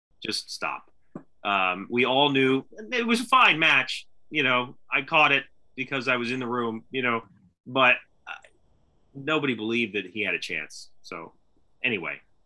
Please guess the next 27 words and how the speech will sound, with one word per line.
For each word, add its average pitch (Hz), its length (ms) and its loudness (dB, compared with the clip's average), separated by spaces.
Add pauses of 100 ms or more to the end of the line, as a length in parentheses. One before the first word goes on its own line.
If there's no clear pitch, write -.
(280)
um, 117 500 2 (1000)
yeah, 135 240 2 (100)
I, 147 220 0
I 185 120 2
just, 185 300 -6 (240)
it, 170 160 -2 (160)
to 185 100 -4
me, 220 220 6
it 220 80 0
really 175 360 4
shows 160 540 2 (100)
a 143 60 0
lot 139 360 4 (260)
about 123 400 -2
Vince's 127 300 -10
character. 147 600 -2
And 127 140 -4
there 143 120 4
have 147 120 0
been 123 200 0
numerous 143 600 0 (380)
debates 117 500 0
about 123 280 -2
this 123 180 -6
on 113 140 -6
the 104 60 -8
various 110 360 0